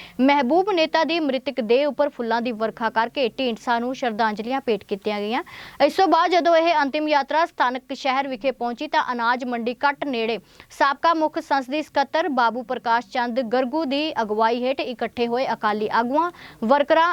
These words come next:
ਅਨਾਜ ਮੰਡੀ ਦੇ ਆੜ੍ਹਤੀਆਂ ਅਤੇ ਹੋਰ ਵਪਾਰੀਆਂ ਦੇ ਵੱਲੋਂ ਇੱਥੇ ਸਰਦਾਰ ਸੁਖਦੇਵ ਸਿੰਘ ਢੀਂਡਸਾ ਦੀ ਮ੍ਰਿਤਕ ਦੇਹ ਉੱਪਰ ਫੁੱਲਾਂ ਦੀ ਵਰਖਾ ਕਰਕੇ ਉਹਨਾਂ ਨੂੰ ਸ਼ਰਧਾਂਜਲੀ ਭੇਟ ਕੀਤੀਆਂ ਗਈਆਂ। ਇਸ ਮੌਕੇ ਅੰਤਿਮ ਯਾਤਰਾ ਦੇ ਵਿੱਚ ਮ੍ਰਿਤਕ ਦੇਹ ਵਾਲੀ ਗੱਡੀ ਦੇ ਵਿੱਚ ਮੌਜੂਦ ਸਾਬਕਾ ਕੈਬਨਿਟ ਮੰਤਰੀ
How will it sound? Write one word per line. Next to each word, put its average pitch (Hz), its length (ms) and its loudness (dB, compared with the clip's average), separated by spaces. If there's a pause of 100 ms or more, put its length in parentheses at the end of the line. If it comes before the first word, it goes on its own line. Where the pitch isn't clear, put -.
ਅਨਾਜ 247 300 0
ਮੰਡੀ 247 300 -4
ਦੇ 247 140 2
ਆੜ੍ਹਤੀਆਂ 233 580 -2
ਅਤੇ 269 260 -2
ਹੋਰ 302 340 0
ਵਪਾਰੀਆਂ 247 500 0
ਦੇ 240 120 -2
ਵੱਲੋਂ 247 320 0
ਇੱਥੇ 226 180 -2 (480)
ਸਰਦਾਰ 285 440 2
ਸੁਖਦੇਵ 277 400 0
ਸਿੰਘ 320 240 -4
ਢੀਂਡਸਾ 285 500 -2
ਦੀ 285 160 -2
ਮ੍ਰਿਤਕ 254 460 -2
ਦੇਹ 269 320 2
ਉੱਪਰ 285 220 0
ਫੁੱਲਾਂ 285 360 -2
ਦੀ 254 100 -2
ਵਰਖਾ 233 320 -2
ਕਰਕੇ 233 380 -2
ਉਹਨਾਂ 226 300 -2
ਨੂੰ 240 140 -2
ਸ਼ਰਧਾਂਜਲੀ 233 600 -2
ਭੇਟ 220 220 0
ਕੀਤੀਆਂ 208 360 -6
ਗਈਆਂ। 208 240 -4 (600)
ਇਸ 320 120 0
ਮੌਕੇ 349 380 4
ਅੰਤਿਮ 320 300 2
ਯਾਤਰਾ 285 440 2
ਦੇ 294 100 0
ਵਿੱਚ 302 180 -4
ਮ੍ਰਿਤਕ 277 460 -2
ਦੇਹ 247 240 4
ਵਾਲੀ 285 260 2
ਗੱਡੀ 240 240 0
ਦੇ 240 100 2
ਵਿੱਚ 233 200 -4
ਮੌਜੂਦ 233 440 -4
ਸਾਬਕਾ 226 460 0
ਕੈਬਨਿਟ 269 420 -2
ਮੰਤਰੀ 302 400 -2